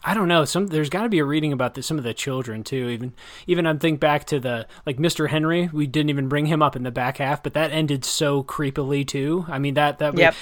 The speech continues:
Speaker 1: that comes and goes so quickly in the story. And so
Speaker 2: Yeah.
Speaker 1: I regret all the kindness I paid him in the front. <laughs> I think, I forgot what I said in the part one, but it was something like he seemed like the only kind and good person, you know, he was just being nice and was just kind of friendly.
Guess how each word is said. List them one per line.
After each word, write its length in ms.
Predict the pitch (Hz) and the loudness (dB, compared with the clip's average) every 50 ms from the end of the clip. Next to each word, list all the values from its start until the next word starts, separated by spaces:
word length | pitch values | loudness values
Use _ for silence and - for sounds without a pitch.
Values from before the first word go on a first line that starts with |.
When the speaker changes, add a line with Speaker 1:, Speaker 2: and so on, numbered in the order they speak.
| - - - | -10 -4 -2
Speaker 1:
that 180 | 160 156 139 | 0 0 0
comes 280 | - - 180 175 156 143 | 2 2 2 2 2 0
and 100 | 156 147 | 0 2
goes 220 | 147 151 156 156 | 2 2 2 2
so 100 | - 160 | 2 0
quickly 400 | 131 - - 151 139 - 170 180 | 0 0 -2 -2 0 2 2 2
in 80 | 185 190 | 2 2
the 80 | 196 | 0
story. 480 | 185 - - 190 196 202 220 233 233 226 | -2 -2 -2 0 0 0 0 -2 -4 -4
And 140 | - 160 147 | -4 -4 -4
so 380 | - - 147 135 127 123 120 - - 180 | -2 0 0 0 0 -2 -6 -8 -10 -10
Speaker 2:
Yeah. 160 | 160 151 151 | -10 -6 -2
Speaker 1:
I 40 | 151 | 0
regret 400 | 147 135 151 147 139 147 143 151 | 0 0 0 0 0 0 0 2
all 160 | 143 135 139 | 0 0 -2
the 100 | 135 143 | -2 -2
kindness 420 | 139 - 147 139 139 139 143 139 - | -2 -2 -2 0 0 0 -2 0 0
I 140 | 151 139 135 | 0 -2 0
paid 240 | - 147 143 139 | -2 -2 -2 -2
him 240 | 131 139 147 156 156 | -2 -4 -4 -4 -4
in 80 | 160 143 | -4 -6
the 80 | 127 | -6
front. 320 | - - 165 151 - - - | -6 -4 -2 -2 0 2 2
<laughs> 0 | |
I 60 | 165 | 4
think, 280 | - 185 185 185 175 - - - - - | 4 4 2 2 0 -8 -8 -10 -4 -2
I 80 | 170 156 | -2 -2
forgot 240 | - 175 196 254 | 0 0 0 2
what 100 | 240 190 | 4 4
I 40 | 170 | 2
said 200 | 151 - 190 190 170 | 2 2 0 0 0
in 20 | |
the 80 | 160 135 | -2 -4
part 320 | - - - 160 156 151 | -4 0 2 2 2 2
one, 280 | 156 147 151 165 170 160 | 2 0 2 2 2 2
but 120 | 139 139 | 2 0
it 40 | 139 | 0
was 140 | 135 139 - | 0 0 0
something 360 | - 175 156 - 185 160 139 | 0 0 2 2 0 0 0
like 200 | 123 123 120 - | -2 -2 -4 -2
he 120 | - 165 147 | -2 -4 -2
seemed 260 | - - 165 160 151 | 0 2 0 2 2
like 160 | 156 147 139 | 0 0 0
the 140 | - 147 139 | 0 0 0
only 240 | 143 147 147 143 135 | 0 0 -2 -2 -4
kind 440 | - - 147 135 135 143 143 135 | -4 -4 -4 -2 -2 0 0 0
and 140 | 135 131 127 | -2 -2 -2
good 320 | 143 143 139 135 123 - - | -2 -2 -2 -2 -6 -10 -6
person, 380 | - 143 135 139 - - 156 | -4 -2 -2 -2 -2 -4 -2
you 80 | 151 147 | 0 2
know, 180 | 156 156 160 | 2 2 4
he 140 | 147 160 156 | 4 2 2
was 240 | 147 147 135 - - - - - - - | 0 0 -4 -8 -14 -18 -20 -20 -16 -10
just 220 | - 156 151 - 135 | -6 -6 -6 -2 2
being 240 | 156 160 156 143 | 2 2 2 2
nice 480 | 123 110 123 156 175 - - - - - | 0 0 0 0 0 0 -2 -4 -4 -4
and 260 | 135 131 127 120 120 120 | -4 -4 -4 -4 -4 -4
was 160 | 131 131 - | -4 -4 -4
just 180 | - 135 123 - | -4 -6 -6 -2
kind 160 | - 147 127 | -2 -2 -2
of 80 | 120 - | -2 -4
friendly. 480 | - 131 135 156 170 185 202 208 208 | -4 -4 -2 0 0 0 0 -2 -4